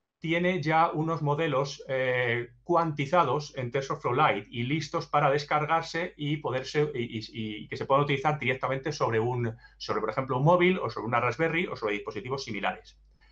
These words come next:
Eh, ahí tenéis la página web donde se pueden descargar esos modelos. Esos modelos no se pueden utilizar en la T P U Edge, porque los modelos, eh, eh, los modelos, eh, para ser utilizados en la T P U Edge requieren un paso adicional de compilación.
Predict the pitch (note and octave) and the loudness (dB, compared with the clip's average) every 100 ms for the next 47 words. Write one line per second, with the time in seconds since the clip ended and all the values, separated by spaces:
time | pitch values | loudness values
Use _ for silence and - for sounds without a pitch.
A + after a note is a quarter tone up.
0 | _ _ _ _ _ _ C#3 C#3 C#3+ D3 | _ _ _ _ _ _ 6 6 6 6
1 | D3+ F3 F3+ C3+ D3 D#3 D3+ E3+ F#3+ A#2 | 6 6 6 4 2 4 4 4 2 0
2 | A#2+ C3+ C3+ A2 B2+ B2+ D3+ D#3+ F#3+ G3+ | 0 0 2 0 0 0 0 0 0 -2
3 | - C#3+ E3+ F3 F3+ F#3+ C#3+ D3 F3 E3 | -4 -2 0 2 4 2 0 0 2 2
4 | F3 D#3+ D3 C#3+ C3+ C#3 C3+ C3 A2 G#2+ | 0 0 -2 2 0 0 -4 -2 -2 -2
5 | G#2+ A#2 F3 - - - B2+ A#2+ D3+ A#2+ | -2 2 2 2 -2 -2 -2 0 2 2
6 | A#2 C3+ C#3 - - - A#2+ B2+ B2 A#2 | 2 2 0 -6 -10 -6 -4 -4 -2 -2
7 | A2+ A#2+ C3+ D3 D3 C3+ C3 A#2 G#2+ C#3 | 0 0 2 2 4 2 2 2 0 0
8 | C#3 D3+ C#3+ A2 B2+ C#3 D#3 B2 A2+ C3+ | 0 0 0 0 0 2 2 0 0 0
9 | B2+ C#3 C#3 B2 C3 C#3+ C#3+ C#3+ A#2 A#2 | 0 -2 -2 -2 -2 0 0 -2 -4 -6
10 | G#2+ - G#2 | -8 -4 -6